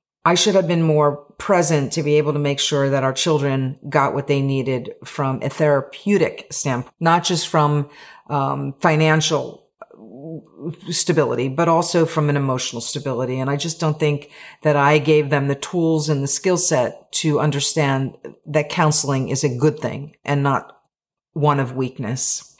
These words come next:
You know, last I checked, I showed up a lot, but they probably don't remember that. I chose a path that may not have been the best for them, but I don't know. Maybe it was.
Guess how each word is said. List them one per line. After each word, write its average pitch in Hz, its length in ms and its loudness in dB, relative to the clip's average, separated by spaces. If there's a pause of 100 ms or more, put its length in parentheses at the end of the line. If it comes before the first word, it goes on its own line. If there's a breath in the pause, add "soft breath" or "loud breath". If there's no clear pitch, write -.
(120 soft breath)
You 170 200 0
know, 170 140 4
last 185 360 2
I 127 160 4
checked, 135 420 0
I 208 80 2
showed 254 280 -2
up 233 100 -2
a 208 40 0
lot, 165 500 0
but 160 200 -8
they 175 100 0
probably 190 420 -2
don't 147 180 0
remember 127 320 -2
that. - 320 -8 (140)
I 202 160 0
chose 262 460 -2
a 170 40 -6
path 220 360 -2
that 156 100 0
may 170 200 2
not 170 200 2
have 160 160 -2
been 156 140 2
the 151 80 2
best 139 300 -2
for 139 100 2
them, 131 500 2 (120)
but 160 360 -2 (640 loud breath)
I - 120 -6
don't 269 120 -4
know. 320 160 0
Maybe 165 300 2
it 233 100 2
was. 156 380 2